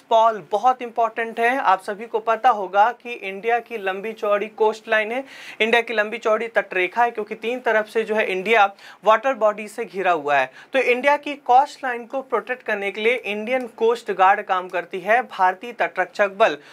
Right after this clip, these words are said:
और इसी भारतीय तटरक्षक बल के ट्वेंटी फिफ्थ, पच्चीसवें डायरेक्टर जनरल अपॉइंट किए गए हैं राकेश पॉल।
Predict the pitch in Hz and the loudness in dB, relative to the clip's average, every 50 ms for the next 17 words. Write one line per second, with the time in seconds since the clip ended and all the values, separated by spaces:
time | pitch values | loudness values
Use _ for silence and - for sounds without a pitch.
0 | - - - 247 247 247 247 - 311 311 254 247 226 208 208 247 240 226 233 220 | -10 0 2 4 4 2 0 -6 -6 -4 2 2 2 2 2 -4 -8 -4 -4 -4
1 | 220 233 220 214 220 233 220 190 190 185 180 185 185 - 233 247 262 277 269 277 | -2 -4 -6 -6 -4 -8 -4 -2 -2 -2 -2 -4 -4 -2 -2 0 0 0 -2 0
2 | 254 220 214 214 - 247 240 240 - 269 254 262 - 185 - - 202 202 - 220 | -2 -2 -2 -2 -2 -2 -2 0 0 -4 -2 0 -2 -2 2 0 0 0 -2 -14
3 | 208 - - 269 269 202 202 190 196 196 202 _ - 269 262 226 240 214 214 220 | -14 -10 -6 -6 -4 2 4 4 4 2 0 _ 0 -2 0 0 -4 -6 -6 -4
4 | 214 - 185 - - 185 190 196 185 - 185 185 180 196 196 202 214 208 190 180 | -2 -2 -2 0 0 -2 -2 -2 -4 -4 -2 0 2 2 2 4 4 4 4 4
5 | 170 - - 175 170 175 - - 151 147 143 | 2 0 -2 -6 -6 -4 -2 0 2 2 2